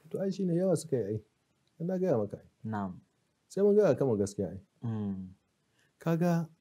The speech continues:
Speaker 1: dama ai a ƙasa ba zai iya zamanto kan cewa kawai kowa aikin
Speaker 2: Kowa
Speaker 1: gwamnati
Speaker 2: aikin
Speaker 1: yake.
Speaker 2: gwamnati yake ba, bai zai yi ba.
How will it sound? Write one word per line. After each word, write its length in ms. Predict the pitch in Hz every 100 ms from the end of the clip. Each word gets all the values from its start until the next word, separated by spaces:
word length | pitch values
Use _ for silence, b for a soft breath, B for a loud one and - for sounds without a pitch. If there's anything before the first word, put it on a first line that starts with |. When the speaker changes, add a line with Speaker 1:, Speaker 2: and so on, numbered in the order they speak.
| _ _ _ _ -
Speaker 1:
dama 460 | 147 170 151 143
ai 120 | 143 147
a 120 | 131
ƙasa 320 | 131 123 139 123
ba 80 |
zai 120 | 113 127
iya 120 | 123
zamanto 340 | 107 107 107 110
kan 140 | 117
cewa 200 | 101 101
kawai 180 | 95 104
kowa 220 | - 107
aikin 220 | 110 104 98
Speaker 2:
Kowa 140 | 90
Speaker 1:
gwamnati 220 | 107 101
Speaker 2:
aikin 80 | 98
Speaker 1:
yake. 80 | 104
Speaker 2:
gwamnati 440 | 98 95 92 -
yake 240 | 92 - 90
ba, 100 | 90
bai 120 | 95
zai 120 | 92
yi 160 | 85 82
ba. 140 | 82